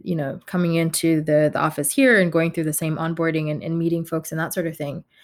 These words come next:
And I think just that even that physical barrier of not being able to come to the office, like, that in itself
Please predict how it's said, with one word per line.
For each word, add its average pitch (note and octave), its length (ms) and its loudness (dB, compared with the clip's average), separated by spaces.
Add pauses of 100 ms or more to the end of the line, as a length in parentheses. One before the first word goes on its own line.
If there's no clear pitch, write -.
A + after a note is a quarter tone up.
(300)
And G3 140 4
I G3+ 60 4
think B3 280 4
just G3+ 220 0
that F3+ 240 0
even G#3+ 300 2
that G3 200 -2
physical F#3+ 480 0
barrier E3 600 0
of D3+ 120 -6
not D#3+ 240 -4
being D#3+ 160 -4
able D#3 240 -4
to F#3+ 120 -14
come E3+ 220 -10
to - 80 -12
the D#3+ 120 -2
office, - 640 -6 (340)
like, E3+ 260 -2
that G3 220 2
in F#3 120 0
itself - 720 -2